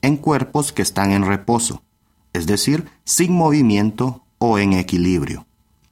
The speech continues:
Aparte de la mecánica, la física clásica también se subdivide en óptica, que estudia los fenómenos relacionados con la luz, la acústica,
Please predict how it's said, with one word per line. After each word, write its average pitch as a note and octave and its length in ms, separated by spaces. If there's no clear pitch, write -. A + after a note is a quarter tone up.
Aparte C#3 560
de G#2+ 120
la A2+ 120
mecánica, B2+ 760
la B2 160
física E3 480
clásica C3+ 540
también G2+ 360
se A#2+ 120
subdivide G2+ 880
en A2+ 260
óptica, - 680
que F3+ 120
estudia D#3 440
los C#3+ 200
fenómenos C3 680
relacionados F2+ 800
con F#2 160
la G#2 120
luz, E3 380
la A2 220
acústica, A2 920